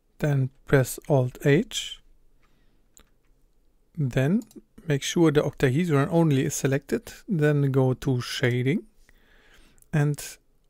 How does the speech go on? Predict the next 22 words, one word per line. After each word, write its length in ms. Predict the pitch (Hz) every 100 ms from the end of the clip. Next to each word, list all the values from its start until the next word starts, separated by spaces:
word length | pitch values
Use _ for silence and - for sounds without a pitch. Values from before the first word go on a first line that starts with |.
| -
for 180 | - 147
the 100 | 135
final 320 | 156 196 160
color 460 | - 185 165 165 -
I 80 | 147
this 240 | 139 185
time 400 | - 135 135 160
want 300 | 143 139 151
to 500 | - 156 143 139 143 - _ _ _ _
have 240 | - 131
another 300 | 135 139 156
texture 500 | - 185 - - 135
because 440 | 143 135 135 135 -
I 80 | 135
don't 240 | 127 120
want 200 | 123 131
to 60 | -
overwrite 520 | 127 127 123 139 -
the 80 | 127
final 300 | 127 123 120
color 280 | 127 123
texture. 460 | 120 131 - -